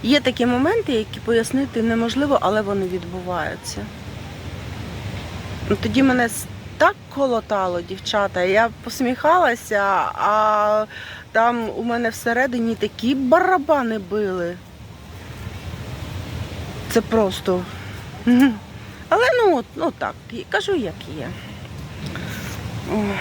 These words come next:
Боже, щось так швидко все пересихає, як ото пішли. А цієї ночі думала, чи включати вже опалення,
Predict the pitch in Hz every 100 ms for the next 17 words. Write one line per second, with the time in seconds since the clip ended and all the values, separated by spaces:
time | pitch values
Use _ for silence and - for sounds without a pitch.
0 | 190 - - - - - - 214 208 -
1 | 226 - 220 - - 214 - 202 - 208
2 | - 208 196 214 - 233 247 226 202 -
3 | - - - - 202 - - 208 - 220
4 | - 220 208 - - - - - - -
5 | 254 240 226 - - - - - - -
6 | - - - 349 - 339 349 339 302 302
7 | 339 - 320 269 - - - - - -
8 | - - - - - - 254 302 302 269
9 | 370 359 359 370 440 415 254 226 226 214
10 | - 220 208 214 226